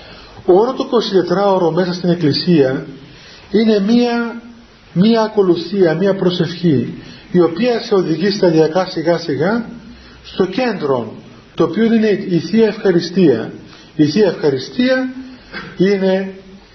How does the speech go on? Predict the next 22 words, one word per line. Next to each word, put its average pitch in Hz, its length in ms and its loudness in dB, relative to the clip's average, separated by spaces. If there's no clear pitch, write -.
η 156 100 2
συνάντησή 170 800 -2
μας 160 340 -2
εν 165 180 4
μυστηρίο 170 880 0
μετά 180 260 -2
του 165 100 2
Ιησού 160 280 2
Χριστού. 143 560 0
Για 151 120 2
να 151 120 -4
φτάσουμε 240 580 -4
εκεί 175 200 -4
λειτουργικά, 160 880 0
τελετουργικά, 151 840 -2
χρειάζεται 233 520 -2
να 208 100 -4
περάσουμε 220 480 0
από 196 240 -6
πολλές 214 440 0
ακολουθίες, 156 1000 -2
ας - 100 -18